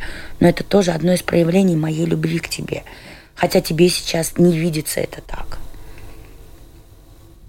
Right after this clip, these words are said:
Хотя, с другой стороны, тоже такой вопрос, Марин. Ведь, э, зачастую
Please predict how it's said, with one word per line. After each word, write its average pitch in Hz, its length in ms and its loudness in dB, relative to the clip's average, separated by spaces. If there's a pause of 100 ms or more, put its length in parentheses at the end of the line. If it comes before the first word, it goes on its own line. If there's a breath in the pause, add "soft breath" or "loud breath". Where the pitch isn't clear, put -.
(380)
Хотя, 254 460 4
с 247 60 0
другой 254 280 4
стороны, 233 380 0
тоже 262 260 2
такой - 260 -2
вопрос, 233 440 0
Марин. 226 260 4 (460 loud breath)
Ведь, 190 340 2
э, 202 300 4
зачастую 269 840 2